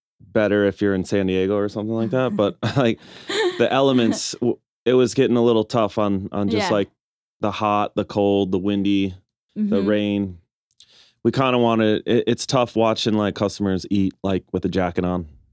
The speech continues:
Speaker 2: Yeah,
Speaker 1: You know?
Speaker 2: yeah, yeah, yeah.
Speaker 1: Like,
Speaker 2: I've been there, but it's worth
Speaker 1: you're, you
Speaker 2: it.
Speaker 1: It's
Speaker 2: It's
Speaker 1: cool.
Speaker 2: okay.
Speaker 1: It's worth it, but yeah, just as a, it was kinda like, it'd be a lot cooler if we could put a roof on this.
Speaker 2: Yeah.
Speaker 1: So
Speaker 2: Yeah, it look, it looks
Speaker 1: we,
Speaker 2: great.
Speaker 1: we, yeah, we were, we were able to do it, which is cool,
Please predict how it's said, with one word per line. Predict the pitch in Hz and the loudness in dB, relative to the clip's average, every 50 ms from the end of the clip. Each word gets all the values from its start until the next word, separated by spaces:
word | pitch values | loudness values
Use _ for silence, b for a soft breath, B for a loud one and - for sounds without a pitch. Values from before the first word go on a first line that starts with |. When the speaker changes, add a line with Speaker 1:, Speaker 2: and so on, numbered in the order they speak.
| _ - | _ -6
Speaker 2:
Yeah, | 208 226 226 220 | -4 -2 0 2
Speaker 1:
You | 214 | 2
know? | 214 - 214 208 202 | 2 0 0 -2 -2
Speaker 2:
yeah, | 214 240 240 233 | 0 0 2 2
yeah, | 226 220 208 | 2 0 0
yeah. | 208 202 190 180 170 165 | 0 0 0 0 -2 -2
Speaker 1:
Like, | - 98 104 98 - - - - _ | 0 0 0 0 -2 -6 -12 -8 _
Speaker 2:
I've | 233 262 233 | -4 -2 2
been | 254 254 226 214 | 2 2 2 2
there, | 220 214 | 0 -2
but | - 226 | 0 0
it's | 233 262 - 208 | -2 -2 -2 -4
worth | 196 180 113 | 0 2 4
Speaker 1:
you're, | 120 123 | 4 4
you | 117 - | 4 4
Speaker 2:
it. | - 185 180 - - - _ _ B B B B B B B _ | 2 0 0 -2 -6 -12 _ _ B B B B B B B _
Speaker 1:
It's | - 190 - | 0 2 2
Speaker 2:
It's | 359 | 2
Speaker 1:
cool. | - 175 185 202 196 202 | 2 4 4 4 4 4
Speaker 2:
okay. | 160 160 | 4 4
Speaker 1:
It's | 180 170 - | 4 2 2
worth | 165 185 196 196 | 2 4 4 4
it, | 202 190 156 | 4 4 4
but | 156 156 147 - - | 4 2 2 2 2
yeah, | 127 139 127 113 | 2 4 4 4
just | 104 110 110 - - | 2 0 -2 0 0
as | 120 110 98 | 0 2 2
a, | 107 95 90 95 - - - | 0 0 -2 -4 -10 -8 -4
it | - | -2
was | 139 143 135 - | 0 0 0 -2
kinda | - 147 135 123 123 117 | -2 -2 0 2 2 2
like, | 110 107 101 92 - _ _ _ _ _ _ _ _ _ _ - | 2 2 0 -2 -4 _ _ _ _ _ _ _ _ _ _ -4
it'd | 113 113 98 | -2 0 2
be | 120 117 104 - _ _ _ _ _ - | 2 0 0 -2 _ _ _ _ _ -4
a | 98 | -2
lot | 101 98 98 - - | 0 0 0 -2 -2
cooler | - 104 95 90 90 | 0 2 2 2 2
if | 90 - | 0 -2
we | - 90 | -4 -6
could | - - - | -6 -6 -6
put | - 90 | -4 -4
a | 87 | -2
roof | 78 85 90 90 82 - | -2 0 -2 -2 -2 -4
on | 90 85 85 | -4 -4 -4
this. | 87 82 - - - - _ - | -4 -6 -8 -12 -16 -20 _ -6
Speaker 2:
Yeah. | 220 240 240 240 220 202 185 | -4 -2 0 0 0 -2 -4
Speaker 1:
So | 180 170 123 117 101 90 87 87 - | -2 0 2 2 2 0 -4 -10 -10
Speaker 2:
Yeah, | - 208 220 240 247 | -6 -4 -2 -2 -2
it | 220 | 0
look, | 214 226 226 220 - | 0 -2 -2 -4 -4
it | 226 | 0
looks | 240 | 2
Speaker 1:
we, | 247 131 131 - | 4 4 4 4
Speaker 2:
great. | - 127 | 6 6
Speaker 1:
we, | 131 131 | 4 4
yeah, | - 120 131 131 120 113 | 4 4 4 4 4 4
we | 110 127 127 | 4 4 4
were, | 127 123 95 - - | 4 4 2 0 0
we | - 113 117 | 2 4 4
were | 113 113 | 6 6
able | 113 113 110 107 104 | 4 4 4 4 4
to | 92 | 4
do | 85 107 107 107 98 | 4 4 4 4 4
it, | - - | 2 0
which | 92 - - | -4 -4 -4
is | 85 | -6
cool, | - - 107 98 92 | -2 0 0 0 0